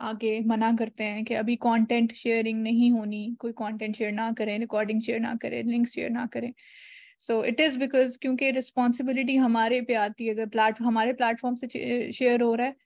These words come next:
और, uh, it is humanly impossible कि हम लोग, you know, अगर तीस से पचास हज़ार बंदा कोई चीज़ शेयर कर रहा है, तो हर चीज़ चेक कर सकें। तो अगर हम कोई चीज़ चेक नहीं कर सकते, जब तक हम चेक नहीं कर सकते, तब तक हम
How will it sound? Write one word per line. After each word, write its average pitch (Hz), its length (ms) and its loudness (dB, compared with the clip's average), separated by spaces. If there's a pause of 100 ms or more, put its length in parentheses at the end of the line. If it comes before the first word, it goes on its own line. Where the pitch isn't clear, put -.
(500)
और, 240 220 4
uh, 226 240 4
it 226 60 -4
is 269 160 0 (120)
humanly 294 500 2
impossible 247 640 -2
कि 262 60 0
हम 233 240 2
लोग, 226 380 0 (180)
you 226 100 -2
know, 226 240 -4
अगर 226 500 -4
तीस 226 300 -2
से 247 100 0
पचास 226 440 0
हज़ार 220 260 -2
बंदा 208 300 -2
कोई 220 140 -4
चीज़ 220 240 -6
शेयर 220 220 0
कर 214 220 -2
रहा 214 100 0
है, 214 60 -4
तो 220 100 -2
हर 226 180 2
चीज़ 226 260 -4
चेक 220 260 -2
कर 208 100 -2
सकें। - 340 -10 (600)
तो - 60 -8
अगर 240 160 2
हम 233 180 4
कोई 226 140 2
चीज़ 226 220 -4
चेक 226 240 -2
नहीं 247 260 6
कर 311 120 4
सकते, 294 360 -2
जब 247 200 2
तक 262 140 0
हम 247 120 6
चेक 226 220 0
नहीं 247 240 4
कर 262 140 0
सकते, 240 340 -8
तब 220 220 -4
तक 220 180 -4
हम 220 280 -6